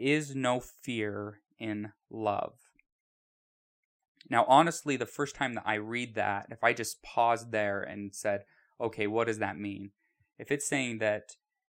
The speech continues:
if I'm, if I have love, then there is no fear, then that, that love does not equal fear,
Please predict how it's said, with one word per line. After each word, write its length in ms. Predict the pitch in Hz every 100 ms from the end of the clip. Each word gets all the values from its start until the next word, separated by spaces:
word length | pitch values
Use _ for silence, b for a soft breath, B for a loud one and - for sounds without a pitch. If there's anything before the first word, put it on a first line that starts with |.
| _ _
if 180 | 123 -
I'm, 360 | 123 117 107 - _
if 140 | 120 123
I 100 | 113
have 360 | - 139 123
love, 540 | 113 117 113 101 101 - _ _ -
then 160 | 117
there 160 | 110 110
is 260 | 110 117 113
no 160 | 104
fear, 680 | 101 - 135 117 101 98 101 _ _ _ _ _
then 540 | 113 110 107 104 101 - 113
that, 240 | 113 -
that 200 | 113 101
love 400 | 113 117 120 117
does 180 | 117 104
not 300 | 113 107 -
equal 300 | 104 - 107
fear, 560 | - - 110 120 135